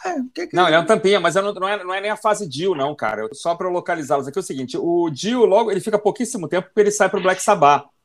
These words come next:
Speaker 2: né?
Speaker 1: Ah.
Speaker 2: E aí, é... no comecinho dos anos oitenta, eu teria, eu vou, talvez demore um pouco pra achar aqui, mas a,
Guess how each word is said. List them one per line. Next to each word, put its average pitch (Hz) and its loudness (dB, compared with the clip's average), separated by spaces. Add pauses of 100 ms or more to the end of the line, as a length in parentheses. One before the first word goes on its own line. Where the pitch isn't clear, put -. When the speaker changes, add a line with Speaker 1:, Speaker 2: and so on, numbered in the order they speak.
(280)
Speaker 2:
né? 120 -2
Speaker 1:
Ah. 143 2 (640)
Speaker 2:
E 147 -2
aí, 185 2
é... 156 -2 (160)
no 160 -12
comecinho 214 -4
dos 214 -4
anos 180 -2
oitenta, 160 0
eu 185 -2
teria, 233 -2
eu 196 -4
vou, 202 4
talvez 190 0
demore 175 2
um 147 -8
pouco - -4
pra 143 6
achar 143 0
aqui, 143 -4
mas 175 -6
a, 147 4